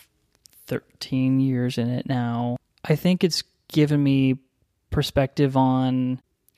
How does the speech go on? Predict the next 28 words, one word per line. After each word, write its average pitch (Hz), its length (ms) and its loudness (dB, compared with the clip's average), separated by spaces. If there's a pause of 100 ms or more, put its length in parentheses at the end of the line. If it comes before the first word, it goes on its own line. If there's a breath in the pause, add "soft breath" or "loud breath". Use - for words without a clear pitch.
(260)
on 160 120 6
those 156 140 4
priorities 127 440 2
in 127 60 -2
my 120 100 -2
life. 113 320 -4
And 143 100 4
we 147 80 4
were 139 80 2
talking 131 320 -2
before 135 220 -4
we 127 100 -2
turned 123 240 -4
the, 127 420 -2
the, 127 320 -2
the 127 120 -2
recorder 127 340 -2
on 123 160 0
about, 123 360 0 (360 loud breath)
you 104 80 -4
know, 131 60 -2
what 180 140 4
did 233 100 4
I 214 40 4
used 202 240 4
to 151 60 -2
do 131 240 4
with 123 480 2